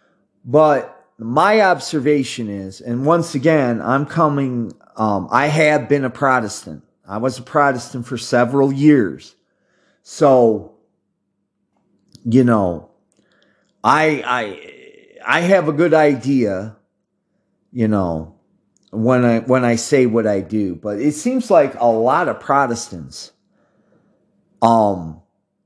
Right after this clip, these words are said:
you know, they'll recognize some church fathers and not others. And what I sus-, suspect about that is because some, some church, they all,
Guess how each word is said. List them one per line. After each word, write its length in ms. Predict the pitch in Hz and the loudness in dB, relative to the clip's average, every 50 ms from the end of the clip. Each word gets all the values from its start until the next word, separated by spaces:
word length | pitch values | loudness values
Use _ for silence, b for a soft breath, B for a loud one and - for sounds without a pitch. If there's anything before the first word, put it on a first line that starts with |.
| _ _ _ _ _ _ | _ _ _ _ _ _
you 180 | 110 113 120 117 | -4 -2 0 0
know, 460 | 113 107 101 98 95 90 82 - - _ _ _ | 2 2 2 2 0 -2 -4 -10 -16 _ _ _
they'll 380 | 117 107 104 147 175 190 202 190 | -12 -2 2 4 4 4 4 2
recognize 1120 | 156 139 156 175 180 170 170 175 151 127 139 147 143 143 143 139 131 131 127 123 117 113 | 2 2 2 2 2 2 -2 -4 -6 -6 -6 -6 -6 -4 -4 -6 -6 -6 -8 -8 -10 -10
some 380 | - - - 160 156 151 151 - | -12 -6 -4 -4 -2 -2 -4 -4
church 320 | - 160 147 135 - - | -2 -2 0 0 -2 -4
fathers 560 | - - 131 131 127 123 110 117 107 101 - | -4 0 2 2 2 2 2 0 -2 -4 -4
and 140 | 117 113 113 | -6 -4 -2
not 240 | 120 117 113 104 107 | -2 0 0 0 0
others. 460 | 107 101 85 90 85 80 78 - b b b b b b b b | -2 -2 -2 -4 -6 -8 -10 -12 b b b b b b b b
And 140 | 135 131 139 | -2 2 2
what 140 | 151 156 151 | 4 4 4
I 100 | 147 139 | 2 0
sus-, 420 | - - 143 123 - - - - _ _ _ _ _ _ - 139 | 0 -4 -6 -6 -6 -8 -14 -16 _ _ _ _ _ _ -12 -12
suspect 720 | 127 - - - 160 123 - - - 226 226 226 233 - | -12 -12 -4 -2 -2 -2 -2 -2 0 2 2 2 0 -4
about 340 | 143 110 127 120 117 113 - | -4 -2 -2 -2 -2 -2 -2
that 320 | 127 120 117 110 110 - | -2 0 0 -2 -2 -4
is 520 | 135 127 123 117 113 110 104 104 - - b b b b b b b _ | -4 -2 -2 0 -2 -2 -4 -6 -10 -18 b b b b b b b _
because 920 | 139 143 143 117 - 156 147 139 131 127 120 113 107 101 - - - - - _ _ _ _ _ _ _ _ _ _ _ _ _ _ _ _ | 2 2 2 2 2 2 2 4 4 2 2 0 -2 -4 -8 -14 -18 -20 -20 _ _ _ _ _ _ _ _ _ _ _ _ _ _ _ _
some, 680 | _ - - - 196 196 196 196 185 180 160 120 - _ _ _ _ - | _ -12 -4 0 2 2 2 2 0 -4 -8 -12 -16 _ _ _ _ -20
some 420 | - - - - 208 196 190 185 - | -16 -12 -4 -2 0 0 0 -2 -6
church, 460 | - - 190 180 160 151 - - - - - _ | -4 -2 0 2 2 0 -2 -6 -12 -16 -20 _
they 500 | - - - 151 151 143 214 226 220 220 | -20 -18 -12 -6 0 2 4 4 4 2
all, 840 | - 202 208 226 233 226 220 214 190 175 165 - - - _ _ | 2 2 4 4 6 6 4 4 2 0 -2 -6 -12 -20 _ _